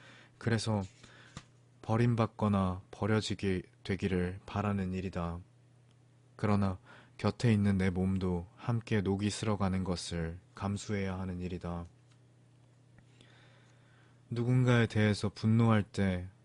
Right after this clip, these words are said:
내 마음은 불길로 타오른다. 그러면서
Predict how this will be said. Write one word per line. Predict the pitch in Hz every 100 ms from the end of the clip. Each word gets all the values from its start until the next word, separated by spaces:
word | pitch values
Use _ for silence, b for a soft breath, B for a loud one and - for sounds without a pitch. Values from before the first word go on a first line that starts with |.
| -
내 | 104
마음은 | 104 98 98 98 98 98 92 90
불길로 | - 104 - 113 104 95
타오른다. | - 120 110 107 92 90 87 87 - _ - _ _ _ _ - -
그러면서 | - 113 110 101 101 95